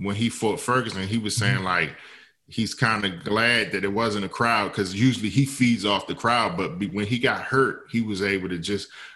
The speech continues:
Speaker 1: compose himself 'cause he wasn't thinking about getting it back so soon.
Speaker 2: Right. Yeah.
Speaker 1: Man, that's, it's crazy. I don't, I don't know. It's, I'm, see, I'm used to the no fans because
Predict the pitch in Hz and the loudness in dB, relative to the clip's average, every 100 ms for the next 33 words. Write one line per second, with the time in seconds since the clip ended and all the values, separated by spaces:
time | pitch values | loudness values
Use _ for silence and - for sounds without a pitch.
0 | _ - 95 120 127 117 104 - 95 87 | _ -6 -2 2 2 2 -2 -2 0 -2
1 | - 101 123 107 107 127 110 95 - 101 | -2 0 0 0 2 2 0 -6 -4 -4
2 | 101 95 87 92 82 - 82 113 - 92 | -2 -4 0 0 0 -4 -2 -2 -2 -4
3 | 87 87 - 95 90 - 98 82 80 80 | -2 -2 -4 -4 -4 -4 -4 -4 -6 -10
4 | - 107 101 - - _ _ _ _ - | -4 -2 -2 -8 -20 _ _ _ _ -8
5 | 104 113 - _ _ _ _ _ _ - | -4 -4 -6 _ _ _ _ _ _ -16
6 | 92 95 85 76 73 _ _ _ - 110 | -10 -6 -6 -8 -14 _ _ _ -6 -6
7 | - - 104 - - 104 57 - 120 117 | -8 -8 -8 -6 -2 -2 0 0 2 2
8 | 120 120 95 92 101 120 131 - - - | 0 0 -2 -2 0 0 0 -6 -10 0
9 | 147 202 160 139 160 151 180 147 151 170 | 2 2 0 0 2 4 2 4 2 2
10 | - 139 120 120 120 - 127 120 107 92 | 2 2 2 2 0 2 2 2 0 -2
11 | 107 - 107 98 87 85 85 | -4 0 2 2 0 -4 -10